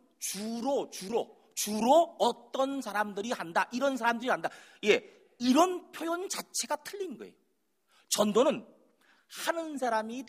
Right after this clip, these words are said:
따로 있고 또 안 하는 사람이 따로 있고 이런 게 아닙니다. 전도는 모든 성도들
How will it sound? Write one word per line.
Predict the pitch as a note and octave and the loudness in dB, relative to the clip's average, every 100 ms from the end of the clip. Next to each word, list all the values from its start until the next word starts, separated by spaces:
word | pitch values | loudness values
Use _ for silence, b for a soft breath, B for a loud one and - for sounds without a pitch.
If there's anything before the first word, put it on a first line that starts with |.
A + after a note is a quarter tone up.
| - | -6
따로 | - A#3+ B3 | 0 0 0
있고 | A#3 C#3 - C4 E3 F#2+ b b b b | -4 -8 -6 -2 -2 -4 b b b b
또 | D4 E3+ - | 2 2 2
안 | F#3 F3+ A3+ | 2 2 2
하는 | B3+ D4+ D#4+ | 2 2 -2
사람이 | - C4 B3+ C4+ - | -2 -2 0 -2 0
따로 | C4+ | 2
있고 | A3+ - B - | 2 -2 B -6
이런 | A3+ C4+ C#4+ D#4 | 0 2 2 0
게 | E4 | -6
아닙니다. | D#4 - D3 A#3 C#3+ G#2+ - b | -6 -6 -4 -4 -4 -10 -20 b
전도는 | - C#3 C3 C3 B3 G3 - b b _ | -8 -4 -2 0 2 0 -4 b b _
모든 | A#2 C3 D3+ A3 C#4 E4 E4+ F4 E4 | -6 -2 2 4 10 10 8 2 0
성도들 | C4+ A3+ C#3 G#2 | -4 -4 -6 -10